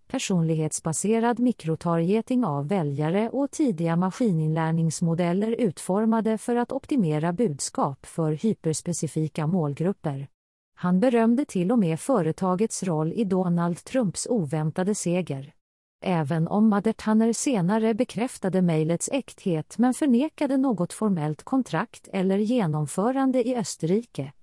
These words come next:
bekräftar själva kontakten att Kuss team arbetade långt bortom de opinionsundersökningar och fokusgrupper som definierat europeiska kampanjer i decennier.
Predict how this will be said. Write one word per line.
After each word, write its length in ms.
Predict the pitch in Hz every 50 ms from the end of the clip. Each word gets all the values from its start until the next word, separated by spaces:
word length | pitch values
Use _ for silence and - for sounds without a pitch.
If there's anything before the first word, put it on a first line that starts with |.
| - - -
bekräftar 600 | - 175 - - 170 151 147 - - - 233 240 226
själva 400 | - - 294 196 165 156 220 240
kontakten 760 | - - 294 - 202 185 180 - - - 196 196 196 208
att 180 | 208 - - -
Kuss 360 | - - 196 185 175 - -
team 360 | - - 180 160 156 156 175 -
arbetade 640 | - 254 220 175 156 175 180 196 - - 247 247 226
långt 380 | 190 175 185 233 240 - -
bortom 400 | - 269 190 - - 170 160 160
de 200 | 156 160 160 160
opinionsundersökningar 1500 | 160 175 - 208 208 208 214 196 165 156 139 - - 156 151 147 151 - - 185 202 240 - - - 247 233 226 226 233
och 160 | 240 233 254
fokusgrupper 960 | - - 320 233 - - - 165 - - - 165 165 170 - - 170 156 151 151
som 220 | - - 220 214
definierat 800 | 202 220 - - 277 269 233 180 151 156 160 160 165 170 170 -
europeiska 760 | - - 226 240 240 - 214 202 190 190 196 - - - 240
kampanjer 720 | - 277 262 247 - 160 151 156 160 156 156 156 156 160
i 80 | 165 151
decennier. 640 | 143 160 - - 143 139 143 143 139 135 135 147